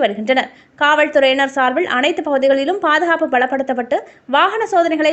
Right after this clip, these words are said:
நடத்தி வருகின்றனர். ஊரடங்கில் அத்தியாவசியமற்ற வெளியே சுற்றும் வாகனங்கள் பறிமுதல் செய்து வழக்கு பதிவு செய்து வருகின்றனர். மேலும் முகக்கவசம் அணியாமல் வரும் நபர்களுக்கும் காரணமின்றி வெளியே வரும் பொதுமக்களுக்கும் அபராதங்கள் விதிக்கப்படுகின்றன.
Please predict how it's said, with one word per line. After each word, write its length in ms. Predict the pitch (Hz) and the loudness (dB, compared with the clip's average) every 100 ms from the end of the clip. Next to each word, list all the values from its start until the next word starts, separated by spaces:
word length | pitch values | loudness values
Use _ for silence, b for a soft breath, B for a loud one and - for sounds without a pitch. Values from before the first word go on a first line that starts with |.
| 294 | 0
நடத்தி 220 | 226 226 | -2 -2
வருகின்றனர். 440 | 208 240 262 254 - b b - 349 | -6 -4 -2 -2 -4 b b -2 2
ஊரடங்கில் 440 | 370 339 320 311 247 | 2 2 2 0 -2
அத்தியாவசியமற்ற 760 | 247 311 311 302 302 277 285 254 | 0 0 0 0 -2 0 0 0
வெளியே 240 | 247 302 311 | 0 0 -2
சுற்றும் 260 | 269 277 247 | -2 -6 -2
வாகனங்கள் 460 | 240 254 254 254 381 - | -2 0 0 0 -2 0
பறிமுதல் 420 | 269 311 302 294 285 | 0 0 0 0 0
செய்து 180 | 262 339 254 | 0 0 0
வழக்கு 260 | 277 320 320 | 0 0 -2
பதிவு 200 | 269 269 | -2 -2
செய்து 180 | 262 294 226 | -2 -2 -4
வருகின்றனர். 440 | 202 214 262 233 B B _ 285 | -4 -4 -4 -4 B B _ 0
மேலும் 280 | 294 302 | 2 2
முகக்கவசம் 520 | 269 302 302 294 294 254 | 0 -2 0 -2 -2 -2
அணியாமல் 400 | 262 285 277 269 | 0 0 0 0
வரும் 180 | 254 233 | -2 -4
நபர்களுக்கும் 520 | 226 247 247 247 359 330 | -2 -2 0 -2 -4 0
காரணமின்றி 560 | 294 349 381 349 330 339 | 2 2 2 2 2 0
வெளியே 240 | 277 294 294 | 0 2 2
வரும் 180 | 277 285 | 0 0
பொதுமக்களுக்கும் 600 | 247 262 262 269 269 294 247 | -2 -2 0 0 0 -2 0
அபராதங்கள் 540 | 262 269 254 233 208 | 2 4 2 0 -4
விதிக்கப்படுகின்றன. 720 | 226 262 269 208 214 262 262 | -8 -6 -8 -6 -4 -2 -2